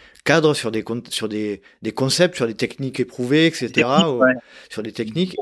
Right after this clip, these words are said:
Speaker 1: Et là, en gros, euh, ce que tu nous dis, ce que, ce que tu nous, tu nous dis, tu nous expliques clairement, c'est qu'en gros, euh, chaque personnalité est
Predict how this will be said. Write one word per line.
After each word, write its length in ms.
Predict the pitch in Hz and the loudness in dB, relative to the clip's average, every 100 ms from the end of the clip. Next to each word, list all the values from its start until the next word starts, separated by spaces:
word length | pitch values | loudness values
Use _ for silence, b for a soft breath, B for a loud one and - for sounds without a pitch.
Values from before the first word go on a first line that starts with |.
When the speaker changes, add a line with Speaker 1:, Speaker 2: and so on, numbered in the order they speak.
| - _ - | -10 _ 0
Speaker 1:
Et 120 | 131 | 4
là, 320 | 151 190 202 147 | 8 8 6 2
en 100 | 143 | 2
gros, 320 | 156 190 185 | 6 6 6
euh, 380 | 139 131 127 120 | 6 6 6 2
ce 80 | |
que 480 | - 139 135 131 127 123 | 2 4 6 8 6 2
tu 200 | - 131 | -2 -4
nous 160 | 127 | -4
dis, 320 | 117 139 202 | -4 0 0
ce 60 | 196 | 2
que, 340 | 139 123 117 110 | 4 4 4 0
ce 60 | |
que 100 | - | -4
tu 200 | 107 123 | -8 -8
nous, 220 | 113 117 - _ - | -8 -10 -12 _ -20
tu 160 | - | -10
nous 180 | 120 117 | -6 -6
dis, 180 | 107 107 | -8 -12
tu 160 | - 117 | -10 -6
nous 120 | 110 | -4
expliques 280 | 107 - - | -6 -8 0
clairement, 360 | 120 120 165 | 2 4 2
c'est 160 | 180 139 | 4 2
qu'en 200 | 123 123 | 2 2
gros, 340 | 123 160 190 B B B B | 4 4 4 B B B B
euh, 380 | 107 113 110 107 | 0 4 4 4
chaque 460 | 104 - 170 - - _ - | 4 4 2 0 -12 _ 0
personnalité 1080 | 156 - 156 139 135 135 139 135 123 117 110 | 0 2 2 4 4 4 4 6 4 4 2
est 180 | - | 0